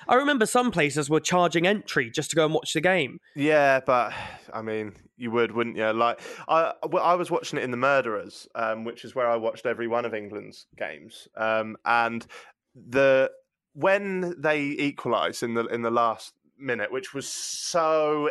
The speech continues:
Speaker 2: England, wasn't it? It was so, so England. I, um, I was almost in tears. I, I, I get so sort of wrapped up in the whole World Cup.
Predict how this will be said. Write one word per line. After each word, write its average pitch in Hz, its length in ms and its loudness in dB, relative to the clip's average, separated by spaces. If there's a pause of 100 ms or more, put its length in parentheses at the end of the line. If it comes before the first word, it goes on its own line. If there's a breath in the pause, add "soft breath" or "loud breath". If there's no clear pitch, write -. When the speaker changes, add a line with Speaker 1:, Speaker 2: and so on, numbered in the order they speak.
Speaker 2:
England, 107 640 -4
wasn't 117 260 -2
it? 107 140 0
It 113 140 -2
was 120 160 -6
so, 151 420 2
so 139 480 0
England. 117 540 -8 (420 loud breath)
I, 143 480 2
um, 117 640 0 (680)
I 151 80 2
was 165 120 -2
almost 180 320 0
in 117 100 -6
tears. 160 460 -2
I, 127 80 0 (120)
I, 139 260 -2
I 147 40 -2
get 139 160 -6
so 160 320 -2
sort 127 300 -6
of 113 40 -6
wrapped 131 280 0
up 139 180 0
in 120 80 -8
the 110 60 -4
whole 113 320 -4
World 113 340 -2
Cup. 120 260 -4